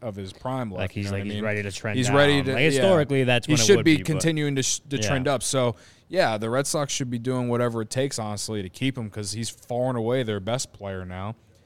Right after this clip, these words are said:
Speaker 1: and their fan base is mad. Like,
Speaker 2: Whoa.
Speaker 1: can't, their fan base is far and aw-, like,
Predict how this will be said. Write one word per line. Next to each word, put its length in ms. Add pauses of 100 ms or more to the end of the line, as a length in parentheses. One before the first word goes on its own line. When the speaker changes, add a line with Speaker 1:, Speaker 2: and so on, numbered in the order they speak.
(240)
Speaker 1:
and 200
their 100
fan 300
base 200
is 140
mad. 600
Like, 200
Speaker 2:
Whoa. 180 (220)
Speaker 1:
can't, 420
their 140
fan 200
base 180
is 100
far 300
and 100
aw-, 160
like, 180